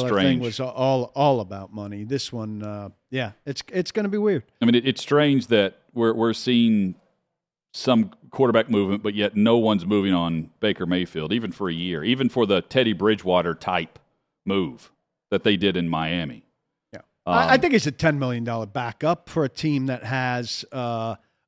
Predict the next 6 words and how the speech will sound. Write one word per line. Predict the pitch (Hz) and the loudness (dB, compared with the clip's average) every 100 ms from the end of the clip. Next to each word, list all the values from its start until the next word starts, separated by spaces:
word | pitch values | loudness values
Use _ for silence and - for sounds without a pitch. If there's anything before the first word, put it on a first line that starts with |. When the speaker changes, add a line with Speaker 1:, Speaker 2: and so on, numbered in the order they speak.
| - | -6
Speaker 1:
a | 160 | -6
cheap | - - 185 165 - | -6 -4 -2 -2 -4
starter | - - - 156 143 135 151 170 180 - | -10 -10 0 2 4 2 0 0 -2 -6
and | 147 151 143 143 139 139 135 135 123 | -6 -4 -2 -2 -4 -4 -6 -8 -10
some | - 147 | -8 -4
insecurity | 143 131 - 143 139 175 | -4 -4 -6 -4 -4 -6